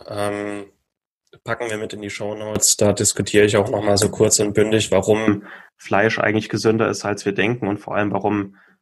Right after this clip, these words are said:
A, Weidehaltung und B, unverarbeitetes Fleisch ges-, gesund ist und warum, äh, industrielles Massentierhaltungsfleisch und verarbeitete Wurstprodukte,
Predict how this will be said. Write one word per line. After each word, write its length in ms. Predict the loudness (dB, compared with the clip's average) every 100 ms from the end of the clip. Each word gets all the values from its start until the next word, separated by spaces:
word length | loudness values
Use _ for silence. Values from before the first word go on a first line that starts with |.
| _ _
A, 380 | -4 0 0 2
Weidehaltung 680 | 2 2 2 2 0 -2 -2
und 140 | -2
B, 180 | 0 0
unverarbeitetes 800 | 0 -2 -2 -2 -2 -2 -4 -6
Fleisch 540 | 0 2 2 -2 -10 _ _ _ _ _ _ -4
ges-, 340 | -2 -2 -8 -8
gesund 440 | -4 2 4 4
ist 440 | 2 0 0 -6 0
und 460 | 2 4 2 0
warum, 400 | 0 2 2 2
äh, 260 | 2 2 2
industrielles 520 | 2 0 0 0 0
Massentierhaltungsfleisch 880 | -2 -2 -2 -2 -4 -4 0 0 0
und 180 | -4 -2
verarbeitete 540 | 0 2 2 0 0
Wurstprodukte, 760 | -2 -4 -4 -2 -2 0 0 0